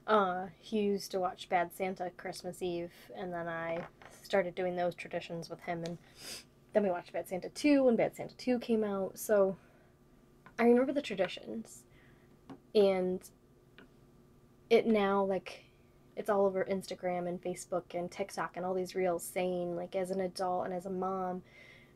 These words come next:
you realize that the reason why there was Christmas magic is because of your mom. And I wanna be that mom. Like, as corny as that sounds, like, I want to give that to my son because he deserves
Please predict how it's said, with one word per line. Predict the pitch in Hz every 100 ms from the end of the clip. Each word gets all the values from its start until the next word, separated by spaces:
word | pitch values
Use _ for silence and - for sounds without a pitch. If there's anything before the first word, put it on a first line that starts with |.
| - _ _
you | 214 220
realize | 208 190 185 185 185 196 208 214 -
that | 165 - - _ - 196
the | 196
reason | 185 190 196 196
why | 175 170
there | 180 185
was | 190
Christmas | - 180 - 165 -
magic | 196 220 202 196 - _ -
is | 214 202
because | 190 - - 175
of | 165 -
your | 160
mom. | 180 185 262 - 208 _ _ _ _ - - - - - _ _
And | 214
I | 214
wanna | 226 226
be | 190 196
that | 175 - -
mom. | 113 117 104 202 - _ - _
Like, | 196 208
as | 196
corny | - 233 240 277 262
as | 214
that | 208 -
sounds, | - 196 202 190 175
like, | 170 - - _ _ - - _ _ _ _ _ _ - -
I | 202
want | 220 -
to | 226
give | 202 185
that | 190 -
to | 202
my | 190
son | - 277 247
because | 233 208 -
he | - 226 233
deserves | 226 185 185 175 170 -